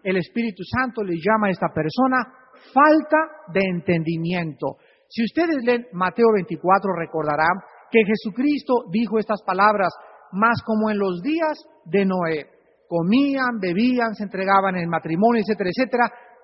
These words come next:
así será la venida del Hijo del Hombre". Y dice Jesucristo, "En los días de Noé", y dice Jesucristo, el pecado de la generación de Noé que se va a repetir antes de que Él venga. Jesús dijo, "Y no entendieron".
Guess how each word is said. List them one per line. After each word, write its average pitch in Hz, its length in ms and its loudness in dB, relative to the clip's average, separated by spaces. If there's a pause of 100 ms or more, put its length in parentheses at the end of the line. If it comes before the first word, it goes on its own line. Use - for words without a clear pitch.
así 208 380 0
será 226 260 2
la 220 120 4
venida 190 300 0
del 196 140 2
Hijo 208 180 -2
del 220 140 0
Hombre". 254 360 0 (220)
Y 180 120 0
dice 226 280 2
Jesucristo, 220 600 -2 (280)
"En 220 180 4
los 214 220 2
días 302 320 2
de 294 100 -2
Noé", 202 340 -2 (300)
y 220 120 -2
dice 330 300 2
Jesucristo, 233 1000 -4
el 202 300 0
pecado 240 680 2
de 196 80 -2
la 190 120 -2
generación 180 680 0
de 302 100 4
Noé 240 340 2 (240)
que 233 120 2
se 220 140 -4
va 190 120 2
a 247 80 2
repetir 226 460 -4 (380)
antes 214 420 4
de 180 100 0
que 214 140 0
Él 214 120 2
venga. 254 360 0 (260)
Jesús 220 460 0
dijo, 277 640 0
"Y 170 140 -2
no 190 240 2
entendieron". 175 600 -4